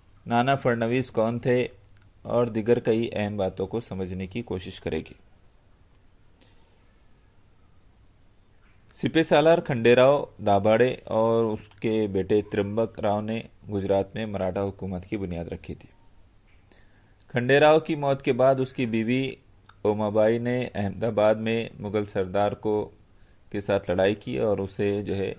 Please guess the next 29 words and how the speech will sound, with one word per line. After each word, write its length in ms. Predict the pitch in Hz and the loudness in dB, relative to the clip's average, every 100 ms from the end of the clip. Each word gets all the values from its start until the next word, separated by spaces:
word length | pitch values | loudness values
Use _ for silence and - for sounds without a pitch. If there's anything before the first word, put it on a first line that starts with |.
| - | -12
शिकस्त 380 | - 95 92 | -10 -4 -4
दे 120 | 90 82 | -4 -8
दी। 140 | 78 - - - - - - - - _ | -10 -20 -20 -20 -20 -20 -20 -20 -20 _
वहाँ 340 | 117 120 135 139 | 0 2 4 2
के 140 | 143 | 0
किले 300 | 135 123 123 | 0 2 2
को 120 | 120 | 0
फतेह 320 | 123 110 101 120 | 0 0 0 -2
किया। 460 | 123 123 123 123 - - | 2 2 2 0 -8 -20
उसके 260 | - - 107 | -16 -4 -4
बाद 320 | 104 104 107 | 2 2 2
गायकवाड़ों 600 | 101 98 101 104 101 110 | 4 2 2 2 2 2
ने 300 | 110 110 110 | 0 -4 -4
गुजरात 480 | - 95 95 101 104 | -6 -4 0 0 0
के 200 | - 110 | -2 -2
वडोदरा 500 | 107 95 95 90 104 | 0 0 0 2 0
को 200 | 104 107 | 0 -2
अपनी 380 | 98 101 104 - - - - - - | -4 -8 -10 -12 -20 -20 -20 -20 -18
हुकूमत 380 | 107 98 95 92 | -10 -6 -6 -8
का 100 | 113 | -8
मरकज़ 320 | 110 - 98 - | -8 -8 -10 -10
बना 120 | - | -14
लिया। 260 | - - - - _ - - - - - - - _ - | -14 -16 -18 -20 _ -20 -20 -20 -20 -20 -20 -20 _ -6
इस 180 | 123 - | -6 2
तरह 420 | 143 135 143 147 - _ _ _ - | 6 8 6 4 -6 _ _ _ -8
गुजरात 480 | 110 104 110 117 117 | -4 2 6 6 4
में 380 | 120 120 120 - - _ - - _ - _ _ _ - | -2 -2 -4 -10 -20 _ -20 -20 _ -20 _ _ _ -8
शिंदे 360 | 113 110 117 | -6 0 2
हुकूमत, 500 | 117 107 107 110 123 | 2 0 -4 -4 -6